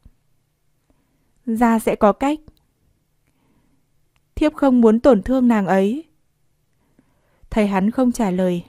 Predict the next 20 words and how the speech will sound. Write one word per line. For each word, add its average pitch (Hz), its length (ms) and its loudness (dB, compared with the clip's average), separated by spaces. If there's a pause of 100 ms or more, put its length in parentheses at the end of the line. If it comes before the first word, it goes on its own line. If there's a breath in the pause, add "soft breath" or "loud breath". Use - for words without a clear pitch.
nàng 202 260 0
lại 196 140 -2
thở 190 220 -4
dài. 180 380 -6 (1300)
Ôi, 254 320 0 (420)
chàng 220 240 2
nói 208 200 2
xem, 269 300 -2 (400)
sao 254 240 2
thiếp 311 220 -2
lại 247 120 0
lương 262 260 0
thiện 247 240 0
như 262 120 2
thế 240 240 2
nhỉ? 262 340 -2 (1500)
Triệu 208 200 0
Tôn 233 300 2
bật 196 220 -4
cười. 180 320 -4